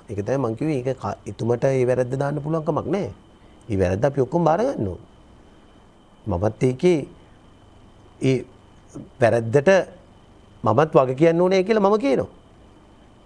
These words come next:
මං කියනවා අනිත් ඔක්කොම කට්ටියවත් කියන්න ඕනේ කියලා. එතුමාට විතරක් ඒ වැරද්ද දාන්න පුළුවන් කමක් නැහැ. එතුමා පක්ෂේ කැඩෙන්න දෙන්නේ නැති වෙන්න සජිත් ප්‍රේමදාස මැතිතුමාට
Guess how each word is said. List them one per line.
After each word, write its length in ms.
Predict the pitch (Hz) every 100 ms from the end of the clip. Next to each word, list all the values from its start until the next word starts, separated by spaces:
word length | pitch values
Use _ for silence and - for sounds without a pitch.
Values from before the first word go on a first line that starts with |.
| -
මං 140 | 95
කියනවා 200 | 98 202
අනිත් 180 | 196 180
ඔක්කොම 240 | 165 180
කට්ටියවත් 360 | 196 208 349 -
කියන්න 220 | 494 -
ඕනේ 200 | 147 107
කියලා. 300 | 87 - - - - -
එතුමාට 360 | 101 113 127 139
විතරක් 340 | 113 143 151
ඒ 80 | 175
වැරද්ද 220 | 170 170
දාන්න 240 | 208 226
පුළුවන් 240 | 233 247 233
කමක් 180 | 196 220
නැහැ. 240 | 269 104 - - - - - - -
එතුමා 360 | - - 135 151 - - - - - - - - - - - -
පක්ෂේ 360 | - 92 - 139
කැඩෙන්න 360 | 104 104 127
දෙන්නේ 240 | 113 104 117
නැති 220 | 127 120
වෙන්න 260 | 107 82 92 - - - - - - -
සජිත් 360 | - 113 110 131
ප්‍රේමදාස 420 | 143 139 139 135
මැතිතුමාට 580 | 139 127 - 139 135 131